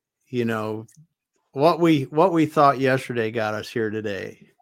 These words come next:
but what we have to think today to get us a different place tomorrow and the day after that differently to get us to where we really need to be after that is, is needs change. It needs change. You can see it. I mean,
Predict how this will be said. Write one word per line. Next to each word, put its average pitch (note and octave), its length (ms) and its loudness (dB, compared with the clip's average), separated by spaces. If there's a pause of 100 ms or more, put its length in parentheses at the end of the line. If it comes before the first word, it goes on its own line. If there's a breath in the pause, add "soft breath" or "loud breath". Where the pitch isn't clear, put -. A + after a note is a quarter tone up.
(800 soft breath)
but B2 140 2
what C#3 240 2
we C#3+ 200 2
have C3+ 240 2
to C3 100 -6
think - 480 -4 (260)
today C3 600 0
to B2+ 80 -10
get C3 180 -2
us B2 160 -4
a B2+ 60 -6
different B2+ 340 -4
place B2+ 320 -2
tomorrow B2+ 540 0
and A#2 100 -6
the A#2 80 -6
day B2+ 200 -2
after B2+ 280 -2
that C3 320 -2
differently B2+ 480 -6
to A#2+ 80 -6
get A#2+ 160 -2
us A#2 140 -4
to B2+ 100 -10
where A#2+ 200 0
we A#2 100 -4
really B2 300 -2
need A#2 220 -4
to A#2 60 -10
be A2 180 -8
after C3+ 300 -8
that G#2+ 260 -14
is, A#2 300 -12 (120)
is B2+ 580 -6 (380)
needs D#3+ 300 2
change. - 540 -12 (500)
It C#3 220 -4
needs F3 280 2
change. A2 520 -10 (100)
You C3 160 0
can C#3+ 200 0
see G3+ 360 0
it. - 200 2 (580 loud breath)
I - 40 -4
mean, C3+ 320 0